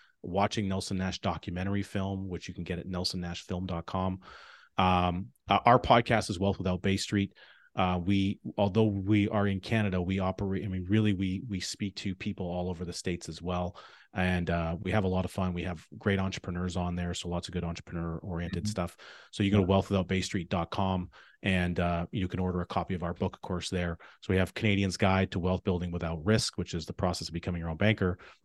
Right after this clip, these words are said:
Speaker 1: And we
Speaker 2: Yeah.
Speaker 1: just released here in December of twenty twenty-two, uh, Cash Follows the Leader,
Speaker 2: Mm-hmm.
Speaker 1: which is, uh, uninterrupted daily growth of high cash value insurance.
Speaker 2: Okay.
Speaker 1: Um, we're slated to have our, hopefully by end of February, our third book, which is Keep Taxes Away from Your Wealth,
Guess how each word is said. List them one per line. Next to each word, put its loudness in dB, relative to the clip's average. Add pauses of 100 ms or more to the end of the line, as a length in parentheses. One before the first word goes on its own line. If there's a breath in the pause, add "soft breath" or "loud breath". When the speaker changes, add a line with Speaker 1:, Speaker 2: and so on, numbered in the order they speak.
Speaker 1:
And 4
we 6
Speaker 2:
Yeah. 2
Speaker 1:
just 4
released 4
here 0
in -4
December -2
of -6
twenty -6
twenty-two, -6
uh, -8
Cash -4
Follows -4
the -10
Leader, 2 (320 loud breath)
Speaker 2:
Mm-hmm. 2
Speaker 1:
which 2
is, 0
uh, -2
uninterrupted 2
daily -2
growth -6
of -8
high -4
cash -6
value -4
insurance. -10 (340 loud breath)
Speaker 2:
Okay. -2
Speaker 1:
Um, 2 (180)
we're 4
slated 4
to 2
have 2
our, 2
hopefully 0
by 0
end -2
of -6
February, -2
our -6
third -2
book, -6
which -6
is -6
Keep -6
Taxes -6
Away -4
from -8
Your -6
Wealth, -4